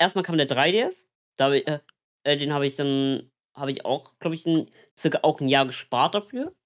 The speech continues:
Dann, ähm, kam die Wii U raus. Die Wii U hab ich auch anderthalb Jahre oder so drauf gespart und, äh, bin extra zum Mediamarkt gerannt, hab die mir gekauft. Äh, also, das war auch wirklich legit meine eigene Konsole, weil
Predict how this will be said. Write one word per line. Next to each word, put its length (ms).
Dann, 400
ähm, 840
kam 240
die 120
Wii 180
U 80
raus. 440
Die 140
Wii 200
U 60
hab 80
ich 160
auch 460
anderthalb 440
Jahre 280
oder 180
so 300
drauf 240
gespart 420
und, 300
äh, 200
bin 180
extra 480
zum 140
Mediamarkt 340
gerannt, 260
hab 80
die 100
mir 120
gekauft. 460
Äh, 40
also, 1040
das 180
war 80
auch 160
wirklich 260
legit 300
meine 320
eigene 220
Konsole, 400
weil 440